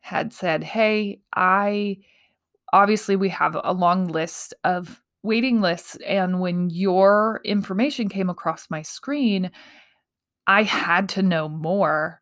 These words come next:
about what you do because of your name, the name of your podcast. Like, I had to know. I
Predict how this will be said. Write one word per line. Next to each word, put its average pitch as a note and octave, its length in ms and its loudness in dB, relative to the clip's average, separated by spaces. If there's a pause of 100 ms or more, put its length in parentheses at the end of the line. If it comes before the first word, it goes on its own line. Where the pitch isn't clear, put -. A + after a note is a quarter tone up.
about E3+ 320 2
what - 220 -4
you E3+ 280 -8
do F3 560 2 (420)
because F3+ 600 -2
of E3+ 220 -2
your D#3+ 200 -4
name, D#3+ 380 -6 (100)
the F3 140 -4
name F3 340 2
of E3 180 0
your E3 200 -2
podcast. - 680 -6
Like, D#3+ 200 -6 (340)
I G3 100 4
had E3 380 0
to E3 120 -10
know. D#3+ 440 -8 (120)
I F3+ 340 2